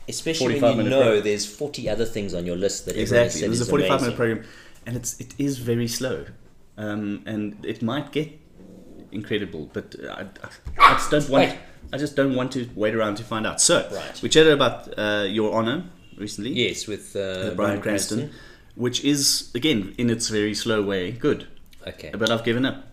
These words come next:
Speaker 1: Oh, ha-, all right,
Speaker 2: I'm
Speaker 1: you
Speaker 2: just kind of,
Speaker 1: couldn't
Speaker 2: you know, a-, again, you, you sort of see the, the arc of the thing and, and what, uh, what has to happen, and, and there'll be some shocks, and there'll be some, uh,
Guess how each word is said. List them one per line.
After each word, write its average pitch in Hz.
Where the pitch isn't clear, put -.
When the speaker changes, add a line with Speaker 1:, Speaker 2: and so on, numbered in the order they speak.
Speaker 1:
Oh, 135
ha-, 127
all 170
right, 180
Speaker 2:
I'm 113
Speaker 1:
you 113
Speaker 2:
just 117
kind 127
of, 117
Speaker 1:
couldn't -
Speaker 2:
you 139
know, -
a-, 135
again, 160
you, 156
you 151
sort 165
of 160
see 165
the, 135
the 120
arc 143
of 101
the 92
thing 90
and, 95
and 101
what, -
uh, 78
what 113
has 123
to 120
happen, 104
and, 107
and 117
there'll 135
be 135
some 131
shocks, 110
and 104
there'll 101
be 107
some, 98
uh, 87